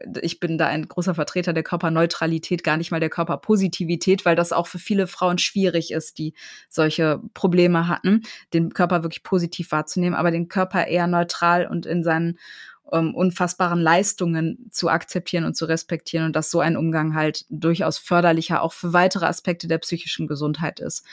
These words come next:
So, und das sind so, ne, diese, so zwei der großen Strömungen in meinen, in meiner Forschung zum Essverhalten.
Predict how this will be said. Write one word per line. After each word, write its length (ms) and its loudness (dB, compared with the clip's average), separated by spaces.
So, 160 2
und 100 4
das 160 6
sind 180 0
so, 280 2
ne, 260 2
diese, 480 2
so 220 2
zwei 240 4
der 120 6
großen 320 0
Strömungen 680 4
in 180 2
meinen, 480 2
in 140 2
meiner 260 4
Forschung 480 0
zum 180 -6
Essverhalten. 760 -6